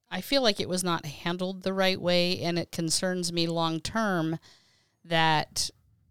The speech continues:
other countries aren't going to want to come alongside us because we didn't, like, support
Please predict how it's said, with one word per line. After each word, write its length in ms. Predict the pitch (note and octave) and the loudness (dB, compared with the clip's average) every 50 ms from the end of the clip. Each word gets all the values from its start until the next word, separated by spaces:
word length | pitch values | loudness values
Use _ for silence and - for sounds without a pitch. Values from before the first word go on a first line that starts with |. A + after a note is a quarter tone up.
| _ _ _ _ _ | _ _ _ _ _
other 180 | F#3+ G3 G#3 F#3+ | 4 4 4 4
countries 540 | - - G3+ G#3+ G3+ - - G3 F3+ E3+ - - | 4 4 2 2 2 2 4 4 4 4 2 2
aren't 280 | - E3+ F#3 F3 A#2+ E3 | 2 2 2 2 0 2
going 280 | E3+ F3 F3 E3 D#3+ D#3 | 2 4 4 4 2 2
to 120 | E3+ D#3+ | 2 2
want 340 | D#3+ D#3+ D#3 D3+ D#3 - - | 2 4 2 2 0 -2 -4
to 140 | - - D#3 | -4 -4 -2
come 180 | - E3 D#3+ | 0 0 2
alongside 640 | D#3 D3+ D3+ D3 D3+ D3+ D3 - - E3+ E3 D#3+ D#3+ | 2 2 2 0 0 0 0 0 2 4 4 4 4
us 220 | D3 C#3+ D3+ - - | 2 2 2 0 0
because 500 | - E3 D#3+ - - D#3+ D3+ D3 D3 D3+ | 0 -2 -4 0 2 2 4 2 2 0
we 300 | D#3 D#3 E3 F3 F3 E3+ | -2 -2 0 0 -2 -2
didn't, 500 | D#3+ E3 E3+ E3+ E3 E3 D#3 D3 - - | 0 0 0 2 4 2 2 0 0 -2
like, 260 | D#3 C#3+ C3+ C#3 - | 0 0 0 2 2
support 600 | - - D3+ C3 - - - - E3 E3 D3+ | 2 2 2 0 -2 -8 -6 -2 -2 -2 -2